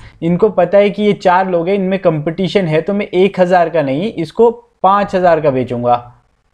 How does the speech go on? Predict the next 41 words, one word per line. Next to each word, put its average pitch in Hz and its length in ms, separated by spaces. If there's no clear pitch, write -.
क्योंकि 175 320
डिमांड 160 520
है 190 300
तो 165 140
ये 165 140
पाँच 156 320
हज़ार 175 200
की 185 120
बिकेगी 202 440
भी, 202 140
राइट। 180 360
अब 208 180
ये 226 140
जो 240 100
एक 214 440
हज़ार 196 320
का 185 100
प्रोडक्ट 151 480
है, 98 280
जो 143 200
वन 180 320
थाउजेंड 190 420
का 185 120
प्रोडक्ट 156 500
है, 139 320
ये 202 200
हाइक 190 520
हो 185 160
गई 143 220
इसकी 131 280
प्राइस, 143 540
और 175 140
ये 190 200
हाइक 160 300
होके 190 220
कितनी 202 340
हो 190 140
गई, 135 220
ये 143 200
हो 156 140
गई 196 280